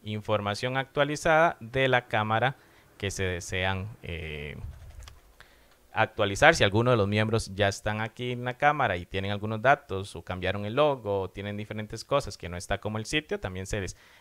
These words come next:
está la opción del formulario de actualización de datos, pues para que puedan llenar también la información con respecto a lo que es los datos que se muestran.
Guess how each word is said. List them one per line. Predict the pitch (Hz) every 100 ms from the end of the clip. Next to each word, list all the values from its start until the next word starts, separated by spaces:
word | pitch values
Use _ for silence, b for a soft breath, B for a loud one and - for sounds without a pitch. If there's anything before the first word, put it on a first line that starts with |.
| b
está | 95 - 98
la |
opción | 101 - 110
del | 110
formulario | 110 117 120 123 123 127 131
de | 117 120
actualización | - 131 127 135 131 143 135
de | 147
datos, | 143 - 185
pues | - 220
para | 180 135
que | - 117 127 - -
puedan | - 101 104
llenar | 98 87 92 95
también | - 90 92 95
la | 95 85 _ b b b _
información | 139 151 147 160 165 160 185 196 208
con | 160
respecto | 104 95 - 101 -
a | 110
lo | 95
que | - 90 87 95 101
es | 104 -
los | 95 92 90
datos | 95 - 101
que | 101
se | 92
muestran. | 82 85 - -